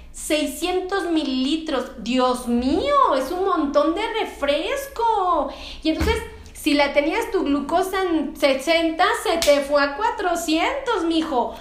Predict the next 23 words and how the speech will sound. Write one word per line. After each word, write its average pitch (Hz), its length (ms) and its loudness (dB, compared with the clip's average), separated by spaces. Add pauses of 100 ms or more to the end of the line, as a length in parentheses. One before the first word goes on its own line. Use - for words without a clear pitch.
(160)
¿Por 262 280 2
qué? 302 240 2
Porque - 240 -6
tomaste 233 720 -6
demasiado. 233 640 -2
Tampoco 226 560 -6
es 403 160 -2
bueno 320 300 -2
que 277 80 -2
tengas 233 420 -2 (560)
pisos 370 340 2 (160)
de, 247 300 -2
de 226 320 -4
glucosa 269 400 -4
y 403 80 -2
luego 247 180 0
hasta 294 380 -4
arribota. 208 520 -6 (300)
Esto 269 560 0
no 247 760 0
es 285 280 0 (200)
lo 220 240 -2
adecuado. 196 600 -6